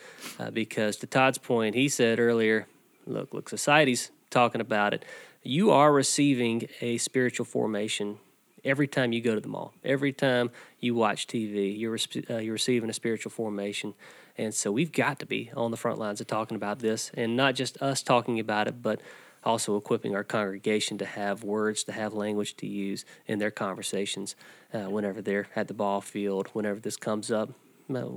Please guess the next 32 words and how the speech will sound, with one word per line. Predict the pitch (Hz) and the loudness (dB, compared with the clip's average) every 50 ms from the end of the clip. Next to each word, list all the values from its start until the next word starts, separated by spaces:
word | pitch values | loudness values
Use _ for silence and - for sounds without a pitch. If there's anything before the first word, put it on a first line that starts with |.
| 135 135 | -10 -8
just | 135 127 - - _ | -6 -6 -8 -6 _
talking | - 110 110 113 120 | -2 0 0 0 -2
to | - 123 | -2 0
your | 117 117 | 0 2
neighbors | 110 113 113 110 113 107 110 | 2 2 2 0 0 -2 -4
and | 107 107 | -4 -4
that | 107 110 - | -4 -4 -6
sort | - 101 104 | -6 -8 -6
of | |
thing. | - - 95 101 104 | -6 -8 -8 -6 -6
So, | - - 127 123 120 117 - - - - - - - - - - | -2 2 2 2 2 2 -2 -10 -20 -20 -20 -20 -20 -20 -18 -8
so, | - - 120 113 113 110 117 - | -2 0 2 2 2 0 -2 -2
so | - 123 113 | 0 0 2
why, | 117 120 139 147 151 147 143 143 - - - - - | 6 6 8 8 8 8 6 4 0 -8 -14 -4 0
why | 131 127 131 | 4 4 6
this | 135 139 151 147 - | 6 6 6 6 6
topic? | - 156 139 139 139 143 - - | 6 6 6 6 4 2 4 4
Why | 123 117 113 | 4 4 4
now? | 110 113 117 113 110 107 110 | 2 2 2 2 2 2 2
It's | 117 123 123 - - | 0 -4 -6 -6 -6
a, | 117 143 | -6 -8
it's | 135 - | -8 -6
a | - | -4
big | 123 123 127 123 117 | -2 0 0 0 0
deal, | 117 120 120 113 | 0 0 0 2
and | 104 107 | 2 0
we | 123 | 0
don't | 123 110 | 0 0
wanna | 104 98 98 | -2 -2 -2
run | 104 113 107 | -2 -4 -4
from | - - 101 95 95 | -6 -8 -8 -8 -8
it. | 107 | -12